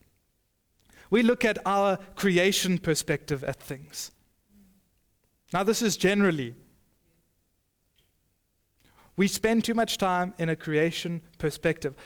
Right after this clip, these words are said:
where we have to make our perspective into that of the creators. Now, we can't do that properly <laughs> because we are creation. We are not the creator. But he has given us his word.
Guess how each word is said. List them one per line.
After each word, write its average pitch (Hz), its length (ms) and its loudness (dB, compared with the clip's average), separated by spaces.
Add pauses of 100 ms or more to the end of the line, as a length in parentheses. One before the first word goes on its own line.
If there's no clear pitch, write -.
(120)
where 170 120 4
we 170 100 4
have 202 240 -2
to 190 180 -2 (560)
make 185 240 0
our 175 180 -2
perspective 165 560 -2
into 156 200 -4
that 143 200 -4
of 143 80 -8
the 143 80 -4
creators. 135 480 -8
Now, 175 140 0
we 180 80 0
can't 226 260 -4 (500)
do 190 200 2
that 160 220 0
properly 175 320 0
<laughs> 156 100 -2
because 208 280 2
we 190 100 4
are 180 100 4
creation. 175 480 2
We 165 60 0
are 165 60 2
not 185 220 -2
the 160 220 -8
creator. 165 540 -2 (1700)
But 175 100 2
he 196 60 4
has 180 120 0
given 196 240 2
us 208 140 -2
his 135 160 -4
word. 170 320 -8